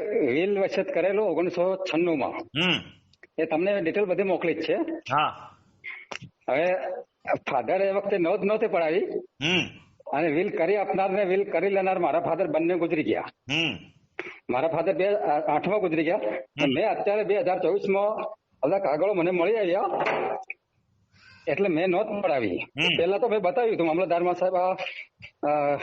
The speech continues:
Speaker 1: દસ્તાવેજ છે." એમ તો મામલતદારે કીધું, "તમે નોંધ પડાવો."
Speaker 2: બરોબર છે.
Speaker 1: એટલે મેં નોંધ પડાવી, સર.
Speaker 2: હમ.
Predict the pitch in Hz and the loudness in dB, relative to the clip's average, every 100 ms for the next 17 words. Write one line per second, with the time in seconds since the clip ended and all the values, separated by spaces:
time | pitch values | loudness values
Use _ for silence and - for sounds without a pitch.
0 | - 120 - 180 175 170 160 131 123 170 | -2 -2 0 0 0 0 0 0 0 0
1 | 180 - - 120 170 190 190 196 190 160 | -2 -6 -4 0 2 0 0 0 0 0
2 | 151 165 - - _ 117 151 165 190 156 | 0 0 -4 -12 _ 0 0 0 0 0
3 | 104 - - _ 131 156 123 107 101 92 | 0 -4 -10 _ -2 0 0 -8 -10 -14
4 | 107 - - - - 131 147 135 175 170 | -16 -18 -18 -20 -10 -4 0 2 2 0
5 | 233 226 190 175 165 170 170 - 156 147 | 0 0 0 0 0 -2 -6 -6 -4 -4